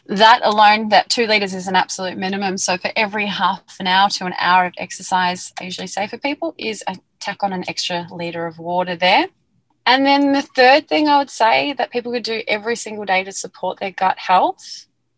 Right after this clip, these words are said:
is actually practice gratitude. So practicing gratitude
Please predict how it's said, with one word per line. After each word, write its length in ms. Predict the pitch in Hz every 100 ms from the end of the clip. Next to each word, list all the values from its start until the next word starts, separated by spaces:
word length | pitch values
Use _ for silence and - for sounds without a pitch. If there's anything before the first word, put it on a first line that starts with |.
| _ -
is 160 | 226
actually 360 | 220 - - 302
practice 360 | - 277 - -
gratitude. 640 | 208 226 247 156 - - _ _
So 220 | - 247
practicing 600 | 247 254 269 - 311 330
gratitude 760 | 311 214 233 269 - 220 214